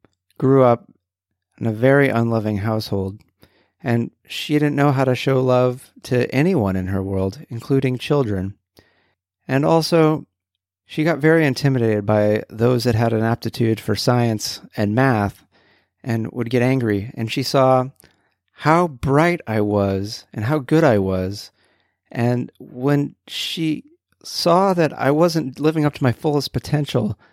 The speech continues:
that angered her. And the best she could do was put me in the mandatory, even though part of her probably really wanted to support me, but she just didn't have the ability to support my greatness. And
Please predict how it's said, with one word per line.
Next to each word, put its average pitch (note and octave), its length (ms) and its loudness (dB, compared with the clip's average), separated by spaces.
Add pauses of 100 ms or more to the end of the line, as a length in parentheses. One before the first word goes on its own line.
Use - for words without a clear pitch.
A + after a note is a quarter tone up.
(180)
that C#3+ 160 0
angered F3 360 2
her. A#2 340 0 (640)
And C3 360 -4
the C3 80 -2
best D#3 300 2
she D#3+ 120 -4
could C3+ 180 -2
do C3 180 2
was B2 120 0
put - 220 -2
me B2 80 -4
in A2+ 80 -2
the A2 60 -4
mandatory, A2+ 680 -4
even B2+ 220 -6
though A2+ 340 -2 (920)
part F3 260 2
of C#3+ 100 2
her B2+ 160 2
probably B2+ 500 0 (120)
really D3 460 2
wanted C3 280 0
to A#2 100 -4
support B2+ 440 -2
me, A#2+ 120 -2
but A2 320 -4
she - 140 -4
just B2+ 260 0
didn't A#2+ 140 2
have A2 220 0
the G#2 120 -2
ability G2 540 -2 (720)
to - 100 -6
support B2 420 0
my G#2+ 140 -2
greatness. G2 680 -4 (640)
And A2+ 360 -2